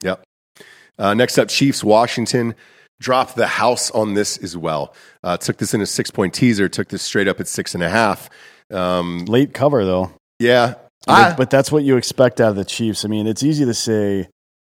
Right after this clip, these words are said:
Speaker 2: they covered late, but this is how the Chiefs play football. When they,
Speaker 1: That's
Speaker 2: when
Speaker 1: how they
Speaker 2: even,
Speaker 1: play.
Speaker 2: like, when they're on, they play from behind most of the time. So it is what it is.
Speaker 1: Yeah, and <coughs> do you wanna bring up, uh, Jackson Mahomes?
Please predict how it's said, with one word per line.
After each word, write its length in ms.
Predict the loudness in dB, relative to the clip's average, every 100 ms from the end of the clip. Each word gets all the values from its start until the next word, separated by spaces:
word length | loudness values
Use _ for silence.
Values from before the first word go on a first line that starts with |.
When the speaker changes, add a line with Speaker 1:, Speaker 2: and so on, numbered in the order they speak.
| -6
Speaker 2:
they 80 |
covered 420 | -6 -2 0 0 -2
late, 200 | -2 -2
but 160 | -4
this 160 | -6 -6
is 100 | -6
how 160 | -4
the 80 | -4
Chiefs 260 | -6 -8 -8
play 160 | -8
football. 460 | -8 -8 -10 -10 -8
When 140 | -8
they, 60 | -6
Speaker 1:
That's 100 | -2
Speaker 2:
when 60 | -2
Speaker 1:
how 40 |
they 80 | 0
Speaker 2:
even, 180 | 0 0
Speaker 1:
play. 320 | 0 0 -2
Speaker 2:
like, 160 | -4 0
when 160 | 2 2
they're 180 | 2
on, 520 | 0 -2 -2 -4 -8 -10 -8
they 100 | -8
play 600 | -8 -6 -4 -4 -4 -8 _ -12 -12 _ _
from 280 | -6 -4 -4
behind 580 | -8 -8 -8 -8 -10
most 240 | -10 -10 -10
of 80 | -14
the 80 |
time. 340 | -14 -12 -12 -12
So 380 | -10 -8 -10 -12 _ _ _ _ _ _ -20 _ _
it 80 | -4
is 160 | -4 -4
what 120 | -6
it 100 | -4
is. 320 | -6 -6 -10
Speaker 1:
Yeah, 380 | -10 -6 -4 -4
and 340 | -4 -8 -8 -10
<coughs> 60 | -4
do 640 | -4 -6 -8 -4 -4 -6
you 100 | -8
wanna 120 | -6 -6
bring 240 | -6 -2
up, 200 | -4 -2
uh, 300 | -2 0 -2
Jackson 460 | -2 -2 -2 -2 -4
Mahomes? 420 | -2 -2 -4